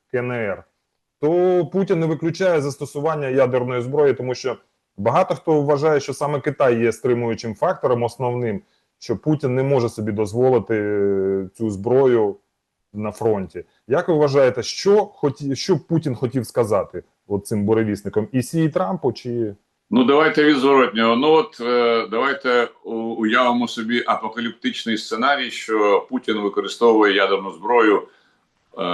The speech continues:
Speaker 2: але ж знову-таки питання де? Е, якщо проти України, е, це, м, е, злочин, е, в якому немає, так би мовити, назви. Якщо, е,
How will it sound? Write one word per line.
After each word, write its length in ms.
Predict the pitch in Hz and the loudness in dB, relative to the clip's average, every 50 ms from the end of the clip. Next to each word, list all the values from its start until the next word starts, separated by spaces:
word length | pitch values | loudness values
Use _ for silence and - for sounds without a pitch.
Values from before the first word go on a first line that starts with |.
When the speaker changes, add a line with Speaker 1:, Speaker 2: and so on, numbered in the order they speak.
| 90 87 87 - - | 0 0 -2 0 0
Speaker 2:
але 240 | 98 101 104 101 | 2 2 2 2
ж 80 | - - | 0 0
знову-таки 420 | 98 110 107 104 95 95 - 101 | 0 2 2 2 0 0 -2 -2
питання 400 | 90 - - 104 101 98 101 101 | -4 -2 -2 0 0 0 0 -2
де? 340 | 98 95 104 95 85 76 73 - - | -2 0 0 2 2 0 -2 -6 -12
Е, 260 | 78 78 78 78 82 | -16 -14 -10 -8 -6
якщо 500 | 82 85 87 87 - - - 120 117 113 | -6 -6 -8 -10 -12 -6 0 2 2 2
проти 300 | 113 - 117 107 - 110 | 2 2 -2 0 0 0
України, 760 | 104 104 101 - 113 117 123 139 135 123 110 98 92 85 80 - _ _ _ _ _ _ _ _ - | 0 0 0 0 0 0 2 2 0 0 -2 -2 -2 -4 -6 -8 _ _ _ _ _ _ _ _ -8
е, 580 | - 82 80 80 78 78 80 80 80 80 80 - | -4 -4 -2 0 0 0 2 2 0 0 -2 -4
це, 460 | - - 104 101 98 92 90 87 85 | -6 -2 0 2 2 4 4 2 2
м, 320 | 80 - - 85 82 82 | 0 -2 -8 -10 -8 -6
е, 420 | 82 82 80 80 80 78 76 78 - 87 82 | -4 -2 -2 -2 -2 -2 -4 -4 -8 -10 -12
злочин, 800 | 80 - 98 104 107 117 117 117 - 120 113 107 104 98 82 87 | -8 -2 2 4 4 4 4 2 2 0 0 0 0 -2 -4 -4
е, 600 | 90 90 87 87 87 87 85 85 85 85 82 82 82 78 78 _ _ _ _ _ _ _ _ _ | -4 -2 -2 0 0 0 2 2 2 2 0 -2 -4 -10 -20 _ _ _ _ _ _ _ _ _
в 200 | - - - 87 | -18 -16 -8 -6
якому 380 | 87 87 - 104 101 101 98 98 | -6 -2 0 2 4 4 4 4
немає, 360 | 98 95 98 98 95 95 92 | 4 2 2 2 2 2 0
так 140 | 95 92 85 | 0 0 0
би 80 | 92 | 0
мовити, 320 | 92 92 90 90 90 - 92 | 0 0 0 -2 -2 -2 -2
назви. 480 | 98 107 101 101 95 85 95 95 92 - - - - - _ _ - | 0 0 0 0 0 -2 -2 -4 -4 -4 -8 -20 -20 -20 _ _ -2
Якщо, 720 | 92 107 107 110 - - - 127 127 123 123 123 120 - - | 0 0 0 0 -2 0 2 4 4 6 6 4 2 0 -6
е, 240 | 104 107 107 107 | -6 -4 -4 -4